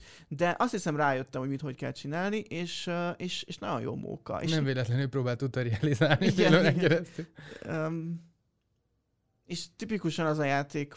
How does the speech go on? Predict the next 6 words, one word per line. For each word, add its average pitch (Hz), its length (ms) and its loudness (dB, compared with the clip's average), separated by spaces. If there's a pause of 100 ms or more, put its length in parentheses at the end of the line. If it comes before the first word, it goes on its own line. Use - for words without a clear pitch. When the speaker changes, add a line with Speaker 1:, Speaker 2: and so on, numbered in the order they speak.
(140)
Speaker 1:
ami, 143 520 -4
ami 147 340 -4
annyira 170 280 0
felüdülés, 135 840 -4 (380)
mert 151 220 -14
nem 139 420 -2